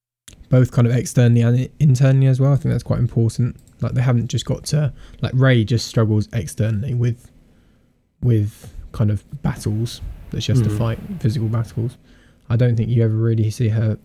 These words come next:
Speaker 1: struggle internally
Speaker 2: Mm-hmm.
Speaker 1: to, between different options.
Speaker 2: Like, she, her kind of defining trait is that she's nice.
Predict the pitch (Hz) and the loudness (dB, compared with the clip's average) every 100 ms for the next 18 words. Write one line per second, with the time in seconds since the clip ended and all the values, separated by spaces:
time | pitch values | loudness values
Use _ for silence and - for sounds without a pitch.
0 | _ _ _ - - - 107 113 131 180 | _ _ _ -20 -8 -2 -2 -2 0 -2
1 | 165 117 117 107 107 107 110 120 - - | 0 -2 0 0 0 0 -2 -4 -10 -16
2 | - - - - - - - - - - | -16 -18 -20 -20 -20 -20 -20 -20 -18 -16
3 | - - - - 131 - - 107 107 107 | -12 -8 -8 -6 -2 4 6 6 2 -2
4 | - 151 - - 107 - 110 110 127 - | -2 -4 -2 -4 -4 -6 -4 -2 -4 -6
5 | - - - - - - - - 165 143 | -12 -14 -12 -12 -8 -8 -8 -4 0 0
6 | - - 120 - - - - - - - | -2 -2 -2 -4 -14 -20 -20 -20 -14 -2
7 | 127 120 - 123 113 - - - - 117 | 0 0 2 2 0 -4 -14 -14 -6 -6
8 | - 131 120 117 - 123 110 123 117 - | 0 2 2 0 0 0 0 -2 -4 -4
9 | 120 120 - 113 107 117 104 95 - - | -6 -4 -2 -2 0 0 -2 -4 -10 -12